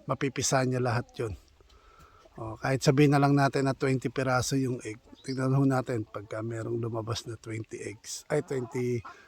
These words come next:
sisiw. Di, napakasaya po, di ba? Hindi ko mapakita yung sisiw, ayoko silang istorbohin eh. Siguro next, next na lang,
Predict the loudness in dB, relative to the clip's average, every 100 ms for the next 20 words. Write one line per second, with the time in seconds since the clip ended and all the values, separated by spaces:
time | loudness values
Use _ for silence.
0 | _ -4 -2 -2 -4 -4 -8 _ _ -20
1 | -20 -16 -4 2 4 4 4 0 -6 -20
2 | _ -20 -20 -20 -20 -6 -6 0 0 2
3 | 2 0 -4 -12 -6 -6 -4 -4 -8 -18
4 | -20 _ _ _ -20 -20 -20 _ -20 -20
5 | -20 -20 _ -20 _ _ -20 _ _ _
6 | -20 _ -18 -18 -18 -20 -20 _ -14 0
7 | 2 6 8 8 6 6 8 8 8 6
8 | 4 4 6 6 4 2 0 0 0 0
9 | -2 -4 -4 -2 0 0 -4 -8 -20 _
10 | _ _ -20 _ _ _ -4 6 8 10
11 | 8 8 6 2 -2 -2 -2 -2 -6 -12
12 | -4 -2 -2 0 4 6 6 2